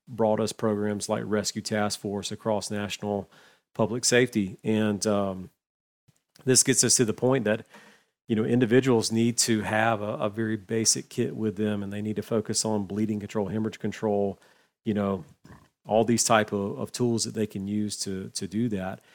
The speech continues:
And so that's where I would start, is basic trauma care, bleeding control, and then moving into things like basic airway management, basic respirations, and then algorithms that have been built, you know, through evidence-based medicine and best practices,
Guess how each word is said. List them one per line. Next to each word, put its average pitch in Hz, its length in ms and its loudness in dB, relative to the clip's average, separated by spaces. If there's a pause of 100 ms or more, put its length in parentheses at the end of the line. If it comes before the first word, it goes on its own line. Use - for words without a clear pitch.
(240)
And - 120 -2
so 214 100 0
that's 156 260 6
where 147 160 4
I 127 40 8
would 117 160 2
start, - 420 0 (460)
is 90 180 -8
basic 123 460 2
trauma 120 440 2
care, 95 560 -2 (500)
bleeding 127 440 2
control, 113 720 4 (400)
and 107 160 0
then 101 160 0
moving 120 340 2
into 117 240 0
things 110 320 0
like 101 380 -6
basic 107 400 0
airway 107 280 4
management, 101 600 -6
basic 107 320 0
respirations, 98 800 -2
and 95 120 -6
then 98 220 -6 (340)
algorithms 110 760 4
that 92 120 -2
have 107 140 -2
been 120 180 4
built, 123 360 6 (460)
you 107 100 0
know, 107 140 2
through 113 240 2
evidence-based 113 520 -2
medicine 110 340 -2
and 101 100 -6
best 101 220 -4
practices, 107 800 -2